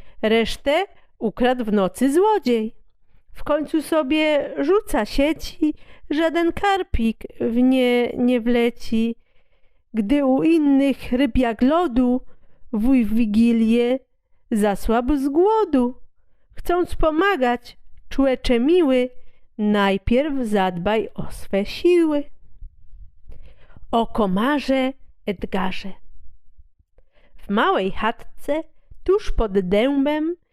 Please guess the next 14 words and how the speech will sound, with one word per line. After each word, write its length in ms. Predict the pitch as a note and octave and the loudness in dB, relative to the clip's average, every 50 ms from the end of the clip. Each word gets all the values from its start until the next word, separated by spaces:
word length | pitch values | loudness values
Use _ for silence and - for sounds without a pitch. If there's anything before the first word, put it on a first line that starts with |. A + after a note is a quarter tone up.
| _ - - - | _ -16 -8 -2
mieszkał 440 | A#3 A#3+ A#3 A3+ - - B3 B3 A#3+ | 0 0 0 -2 -2 -2 -2 -2 -2
komar 560 | - - G#4+ A4 G4 D4 B3+ A#3 A#3+ B3 B3+ - - - - - - - - | 0 0 0 2 2 2 2 2 0 0 -2 -6 -10 -20 -20 -20 -18 -10 -6
z 120 | A3+ G#3+ G#3+ | -6 -2 0
jednym 520 | B3 C4+ C4 A3 G#3 A3+ B3+ B3 A#3 A#3 | 0 0 0 0 0 0 0 2 0 0
zębem. 640 | G#3 A#3+ A#3+ A#3+ A#3 A#3 A#3+ A3+ A#3 A#3 A#3+ C4 C4+ - - - _ _ _ - _ - - | 0 0 0 2 0 0 0 0 0 0 -2 -4 -6 -10 -14 -18 _ _ _ -20 _ -20 -20
Chudy, 840 | - - - - B3 C4 C#4+ D#4+ D#4+ C4 C4 D#4+ D#4+ D#4+ D#4+ D#4+ | -20 -16 -8 -4 -2 0 0 0 0 0 0 0 0 0 0 -2
strasznie 720 | - - - - B3 C4 C#4+ D#4+ D#4 - - - D#4+ D#4+ | -2 -4 -2 0 0 2 2 0 -2 -4 -2 -2 -2 0
piegowaty, 960 | - - D#4 D4+ B3 C4+ B3+ A3+ A#3 A#3+ C#4+ D#4+ - - - - E4+ D#4+ E4 D#4+ - - - - - - | 0 0 0 0 2 0 0 0 0 0 -2 -2 -4 -8 -8 -6 -4 -4 -6 -6 -8 -14 -20 -20 -18 -18
w 60 | - | -18
spodniach 680 | - - - - C#4+ C#4 C4 C4+ C#4 C#4+ D4 C#4+ - C4+ | -16 -10 -4 -2 0 0 0 0 0 0 0 0 -2 -4
dziury, 560 | A#3 - F#4 G#4 G4+ D#4 B3+ B3 B3 B3 B3+ - - _ _ - _ - _ _ _ _ _ _ _ _ - | 0 2 2 2 4 2 2 0 0 -2 -4 -8 -16 _ _ -20 _ -20 _ _ _ _ _ _ _ _ -8
kaftan 640 | - B3 A#3+ A#3 A3+ - - - C4 C4 D4 D#4 C#4+ | -4 -4 -2 -2 -2 -4 -2 0 0 2 2 0 0
w 60 | - | 0
łaty. 600 | E4+ F#4 G4+ G4 F4 - - - A#3+ A#3 A#3 B3 | 2 2 2 0 -2 -2 0 0 2 2 0 -2